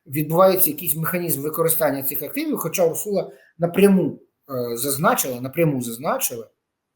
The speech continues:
що, е, репараційний кредит не означає конфіскація заморожених російських активів. Тобто, щоб тут не було якихось там інсинуацій з цього приводу. Але, знову ж таки, це все,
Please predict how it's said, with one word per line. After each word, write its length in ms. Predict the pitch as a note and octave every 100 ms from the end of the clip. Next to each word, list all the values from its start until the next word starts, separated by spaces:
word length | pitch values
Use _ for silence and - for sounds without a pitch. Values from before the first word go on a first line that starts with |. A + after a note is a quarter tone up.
| _ _ _ _ _ _
що, 680 | - - E3+ D#3+ D3+ C#3 -
е, 360 | D3+ C3+ C3 B2+
репараційний 600 | D3 E3 D#3 - E3 D3+
кредит 340 | - D#3 G#3+ F3
не 80 |
означає 400 | C#3+ C3+ C3 F3
конфіскація 640 | F3 C3 - - D#3 D#3 C3
заморожених 480 | C3 C3 C3+ B2+ B2
російських 420 | A#2+ - - B2
активів. 340 | _ _ _ _ _ _ _ _ -
Тобто, 180 | C#3 D#3
щоб 200 | D3 C3
тут 200 | E3+ D#3
не 80 |
було 200 | C#3+ D3 C3+
якихось 360 | C3 B2+ B2
там 360 | - A#2+ A#2 G2+
інсинуацій 640 | C#3 - C#3+ C#3 C3 A#2+
з 40 | A#2
цього 220 | A#2+ A2+
приводу. 280 | _ - _ _ _ _ _ - - - -
Але, 380 | D#3+ B3+ B3
знову 300 | - A3 G3
ж 120 | - -
таки, 200 | - A2+
це 220 | - A#3
все, 540 | - A3 A#3 A#3 -